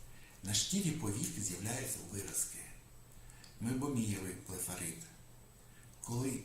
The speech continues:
збільшується вироблення секрету мебомієвими залозами та порушується його виділення. Розація.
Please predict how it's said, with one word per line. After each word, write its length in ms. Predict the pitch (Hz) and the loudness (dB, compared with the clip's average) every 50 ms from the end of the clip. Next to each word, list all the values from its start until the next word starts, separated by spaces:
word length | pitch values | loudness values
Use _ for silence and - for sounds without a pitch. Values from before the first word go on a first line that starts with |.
| - | 0
збільшується 680 | - 104 107 107 135 175 185 - - 113 101 - - - - 104 | 0 2 2 4 4 4 4 4 4 4 4 4 2 2 -2 -4
вироблення 340 | 110 139 151 156 151 131 113 | 0 2 2 2 2 2 4
секрету 480 | - - - 98 - 120 139 143 - 107 101 - - - - - - | 4 4 4 2 0 -2 -2 0 0 -2 -2 -2 -6 -10 -14 -6 -2
мебомієвими 840 | 104 101 98 - 90 92 107 127 143 143 135 131 131 127 127 127 123 120 107 101 | 0 0 2 0 0 0 2 2 2 0 0 2 2 4 4 4 2 2 2 2
залозами 520 | 95 95 92 - 78 82 80 80 76 - - - - - - - - - | 4 4 4 2 0 -2 -2 -2 -4 -6 -8 -8 -10 -12 -12 -12 -12 -4
та 80 | - 104 | -2 -2
порушується 800 | 104 - 107 104 98 107 120 151 156 - 139 123 117 - - 76 | -2 0 0 0 2 2 2 4 4 4 4 4 4 2 2 2
його 320 | 78 87 92 101 117 120 | -2 -2 0 0 0 0
виділення. 720 | 120 117 - - 98 101 101 104 - - - - - - - - - - - - - - - - - - - - - - - - - | 0 -2 -2 -4 -4 -2 -2 -4 -4 -4 -6 -6 -6 -6 -8 -8 -12 -14 -14 -14 -14 -12 -14 -12 -12 -12 -12 -12 -10 -10 -10 -6 -2
Розація. 600 | 117 117 117 113 113 101 98 - - - - - | 0 2 4 4 4 6 10 10 10 10 8 0